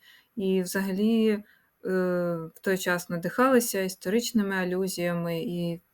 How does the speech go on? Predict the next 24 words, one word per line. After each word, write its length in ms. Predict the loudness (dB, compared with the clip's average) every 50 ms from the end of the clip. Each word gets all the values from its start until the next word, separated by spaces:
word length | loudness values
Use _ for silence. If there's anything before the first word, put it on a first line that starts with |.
| _
цей 200 | -6 -2 -2 0
стиль 400 | 0 -2 -2 0 2 2 2 2
з 200 | 0 -2 -4 -4
таким 340 | -2 -4 -4 -2 -2 -2 0
запізненням 800 | 0 -2 0 0 0 0 0 0 0 0 0 0 0 -2 -2 -2
міг 220 | -4 -4 -4 -6
бути 420 | -4 -6 -6 -6 -2 -2 -2 -2 -2
і 60 | -2
до 140 | -2 -4 -4
Другої 380 | -2 -2 0 0 2 0 0
світової, 720 | -2 -4 -8 -10 -6 -4 2 4 6 8 8 6 6 6 2
якщо 380 | 0 -2 -4 -6 -6 -4 -4
говорити 540 | -2 -4 -4 -2 -2 -2 -2 -2 -2 -6 -8
про 180 | -6 -4 -6 -6
Київ. 500 | -4 -2 -2 0 0 0 0 -2 -4 _ _ _ _ _ -20 -20 -20 -20 -20 -20 -20 -20 _ _ _ _ _ _ _ _
Будинок 520 | 2 6 8 10 12 12 12 10 6 4
має 460 | 2 2 4 2 2 2 2 2 2 0
поверхню 640 | -2 -4 0 2 2 4 4 2 2 2 0 0
стіни, 840 | 0 -2 -4 -2 -2 0 0 2 4 6 6 6 6 6 4 2 -2 -4
е, 460 | -2 -2 0 0 0 0 0 -2 -2 -2
обличковану 880 | -4 -2 0 0 0 0 -2 -2 2 2 2 4 4 2 2 2 0 -2
фасадною 840 | -2 -2 -2 -2 0 0 0 0 0 -2 -2 -2 -2 0 0 -2 -2
цеглою, 760 | -4 -4 -2 2 4 4 4 2 0 -2 -2 -2 -2 -2 -2
яка 340 | -4 -4 -4 -4 -4 -4